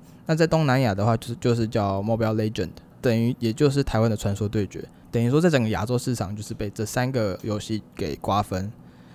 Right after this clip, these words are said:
那L O L一出来呢，哇，那我觉得这三款游戏要超雷弹了，因为英雄联盟的I P实在是太强大了，而且这个又是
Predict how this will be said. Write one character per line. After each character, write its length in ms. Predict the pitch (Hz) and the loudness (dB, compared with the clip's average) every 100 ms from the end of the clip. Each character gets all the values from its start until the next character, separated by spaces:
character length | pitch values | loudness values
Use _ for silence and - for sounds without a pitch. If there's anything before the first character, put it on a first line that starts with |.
| - | -2
那 260 | 151 135 123 - | 2 2 0 0
L 120 | 120 | 2
O 240 | 139 123 117 | 4 4 2
L 120 | 127 | 0
一 120 | 117 | -2
出 200 | - 123 | 0 0
来 140 | 95 | 0
呢， 120 | 98 95 - | -2 -4 -2
哇， 220 | 120 107 | -2 -2
那 100 | 104 | -2
我 120 | 117 101 | -2 -2
觉 180 | 101 | -4
得 160 | 101 101 | -2 2
这 80 | 127 | 2
三 260 | - 123 | 2 2
款 160 | 123 113 | 4 2
游 140 | 92 | 0
戏 140 | 101 117 | -2 -2
要 100 | 110 | -2
超 260 | - 117 | -2 -2
雷 120 | 104 101 | -2 -2
弹 180 | 107 | -2
了， 140 | 90 78 | -4 -4
因 160 | 107 | -2
为 160 | 113 107 | 0 -2
英 80 | 165 | -2
雄 140 | 170 127 | 0 2
联 100 | 113 | 2
盟 100 | 110 | 0
的 60 | |
I 140 | - 120 | 0 -2
P 180 | 135 | -2
实 200 | 143 - | -6 -6
在 160 | 104 117 | -4 -2
是 80 | 120 | -2
太 180 | 135 104 | -2 -2
强 240 | - 78 82 | -4 -8 -6
大 160 | 98 87 | -4 -4
了， 100 | 85 | -2
而 80 | 120 | 0
且 120 | 120 | 0
这 120 | 131 | 2
个 60 | 120 | 2
又 140 | 113 | 2
是 220 | 117 101 | 0 -6